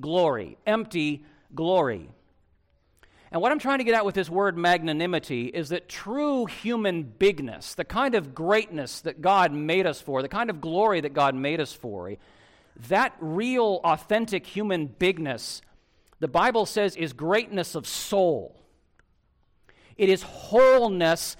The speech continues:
of heart. It is glory in your character, who you are from within. It is largeness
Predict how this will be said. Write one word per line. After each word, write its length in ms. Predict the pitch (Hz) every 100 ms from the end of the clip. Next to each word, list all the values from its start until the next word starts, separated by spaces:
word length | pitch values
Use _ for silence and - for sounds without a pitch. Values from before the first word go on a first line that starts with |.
| - -
of 180 | 160 131
heart. 720 | - 226 226 160 - - - _ _ _ _ _ _ _ _ _ _ _ _ _
It 140 | 214 208
is 160 | 196
glory 640 | - 196 214 247 262 220 208 -
in 160 | 220 185
your 120 | 185
character, 800 | 175 - 226 240 202 190 147 - _ _ _ _ _ _ _ _ _ _ _ _ _ -
who 100 | 269
you 240 | 285 233
are 240 | 226 226
from 180 | - 202
within. 540 | 190 165 131 208 170 135
It 140 | 190
is 120 | 196
largeness 1040 | 170 185 208 240 277 269 220 160 170 165